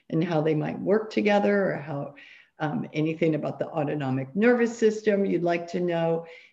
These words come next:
and address it to my email at lauren at laurenhubele dot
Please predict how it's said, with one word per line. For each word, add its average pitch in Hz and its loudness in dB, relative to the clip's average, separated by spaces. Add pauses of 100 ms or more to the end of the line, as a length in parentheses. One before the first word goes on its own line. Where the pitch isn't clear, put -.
(140)
and 170 0
address 165 -4
it 190 0
to 165 -2
my 165 0
email 147 -2
at 196 -2
lauren 156 -2 (320)
at 151 -2
laurenhubele 147 -2
dot - -8